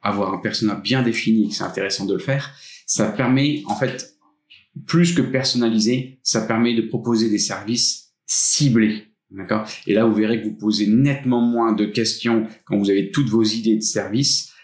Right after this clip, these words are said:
Vous savez exactement ce que vos clients attendent et donc les clients également futurs. Et donc, c'est nettement plus facile de cibler vos produits ou vos services. Et cibler, c'est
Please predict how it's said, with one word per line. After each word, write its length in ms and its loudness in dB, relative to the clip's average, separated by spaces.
Vous 140 -4
savez 640 0
exactement 720 -2
ce 120 -10
que 100 -2
vos 200 -4
clients 260 -2
attendent 420 0
et 100 2
donc 320 -2
les 140 -2
clients 280 0
également 280 -2
futurs. 600 -4
Et 60 -2
donc, 180 0
c'est 120 -2
nettement 420 0
plus 140 -4
facile 580 -4
de 140 -2
cibler 600 2
vos 200 0
produits 540 -2
ou 80 -4
vos 80 -4
services. 520 -2
Et 80 4
cibler, 480 2
c'est 460 -2